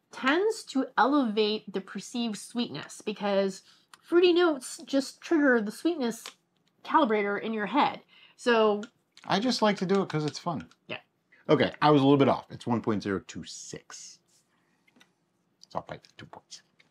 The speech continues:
Speaker 1: All right, so I am happy with this flavor.
Speaker 2: Yes, I think this is perfect the way it is. So what I would like to do now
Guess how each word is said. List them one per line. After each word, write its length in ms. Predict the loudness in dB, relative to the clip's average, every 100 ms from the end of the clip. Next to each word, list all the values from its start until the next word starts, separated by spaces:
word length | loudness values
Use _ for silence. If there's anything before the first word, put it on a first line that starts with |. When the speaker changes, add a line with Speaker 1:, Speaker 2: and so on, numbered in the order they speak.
| -20 -20 -6 2
Speaker 1:
All 60 |
right, 260 | 4 2 -2
so 100 | -6 2
I 160 | 2
am 100 | 4
happy 240 | 2 2 0
with 100 | -2
this 140 | -2
flavor. 360 | -2 -2 -4 -12 _ _ -2
Speaker 2:
Yes, 440 | 2 2 2 0 4
I 100 | 2
think 220 | 4 4
this 160 | 2 -4
is 60 | -2
perfect 360 | 0 0 -2
the 80 | 0
way 140 | 2 4
it 60 |
is. 400 | 4 4 0 -8 -10
So 400 | -6 2 4 4
what 240 | 4 2
I 60 | 4
would 140 | 4
like 220 | 2 2
to 80 | 0
do 160 | 2 4
now 480 | 4 2 2 0